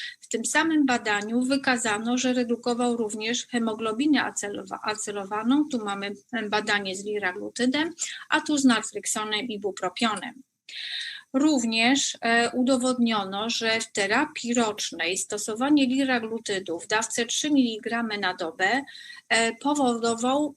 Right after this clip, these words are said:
powrócenie prawidłowej glikem-, glikemii u pacjentów włączonych do,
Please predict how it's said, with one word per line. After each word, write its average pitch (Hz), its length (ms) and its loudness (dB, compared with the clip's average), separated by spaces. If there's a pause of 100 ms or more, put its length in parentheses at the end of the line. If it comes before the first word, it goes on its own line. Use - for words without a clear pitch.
powrócenie 254 840 2
prawidłowej 240 760 0
glikem-, 208 480 -4
glikemii 214 800 -2
u 311 140 -2
pacjentów 254 840 0
włączonych 233 720 2
do, 226 320 -2